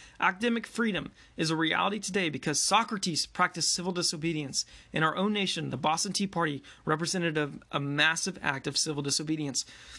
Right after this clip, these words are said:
Look how well read this man is. Now, he's,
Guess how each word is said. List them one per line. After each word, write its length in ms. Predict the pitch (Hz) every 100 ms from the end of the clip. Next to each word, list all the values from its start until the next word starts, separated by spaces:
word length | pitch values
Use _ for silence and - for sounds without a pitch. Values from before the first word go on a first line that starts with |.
| - - - -
Look 240 | 202 294
how 160 | 277 269
well 300 | 214 214 190
read 260 | 180 240 151
this 160 | 131
man 240 | 147 123 117
is. 320 | - - - _ - _ - - _ _ _ _ - -
Now, 180 | 165 165
he's, 440 | 156 190 156 -